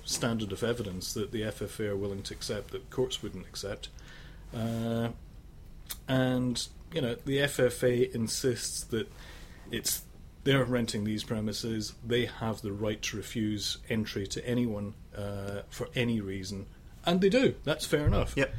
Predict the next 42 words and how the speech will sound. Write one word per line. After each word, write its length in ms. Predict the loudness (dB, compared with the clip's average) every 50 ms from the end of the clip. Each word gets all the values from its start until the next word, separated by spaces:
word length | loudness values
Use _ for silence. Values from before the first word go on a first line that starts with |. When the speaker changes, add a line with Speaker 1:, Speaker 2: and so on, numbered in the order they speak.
| -6 -4 -2
Speaker 1:
But 140 | -2 2 6
by 140 | 6 8 8
the 80 | 8 6
same 220 | 6 4 4 4
token, 420 | 6 6 4 4 4 0 0 0 -2 -8 -4 -2 2
fans 360 | 4 6 6 6 4 4 4
of 140 | 4 4 4
the, 160 | 2 0 0 -2 -8
<laughs> 120 | -10 8
the, 340 | 10 10 10 10 2 -8 -8 -8 -10 -10 -12 0 0
the 100 | 2 4
right 380 | 6 6 8 8 8 6 6 2
say, 320 | 4 6 6 6 6 4 2 -8 -14 -14 -14 -14 -14 -14 -14 -12 -4
"Fine, 260 | 0 2 2 2 2 -2 -4 -14 -18 -16 -16 -10 0 2
we're 120 | 6 8
not 180 | 8 8 8 8
taking 260 | 4 4 6 4 2
part 220 | 4 2 2 4 2
in 80 | 0
it 80 | 2 2
anymore." 360 | 2 2 2 2 2 2 0 -2 -6 -14 -14 -16 -16 -18 -18 -12 -12 -12 -10 -10 -10 -4
Speaker 2:
Hmm. 80 | 2
Speaker 1:
You, 120 | 2 2 4
that's 320 | 6 6 6 6 6 4
the 60 | 6
way 100 | 8 8 8
you 120 | 8 6
want 140 | 4 4 2
to 80 | 2 0
run 80 | 0
your 80 | 0 0
competition? 400 | -2 -2 0 0 -2 -2 -2 -6 -10 -14 -14 -14 -14 -14 -14 -14 -14 -4
Count 200 | -2 -2 -2 0
us 60 | 0
out. 220 | 0 2 2 0 -2 -4 -12 -14 -14 -16 -16 -16 -16 -16 -16 -16 -18 -16 -12 -2
And 300 | 2 2 4 4 2 0 -2 -2
that 360 | -2 -2 -2 -4 -8 -14 -4
gets 400 | -2 -2 -2 -2 -2 -2 -2 -2
the 320 | 0 2 2 2 2 0 0 -2
F 180 | -2 -2 0
F 220 | -2 -2 -2 -2 -2
A 260 | 0 0 0 0 -2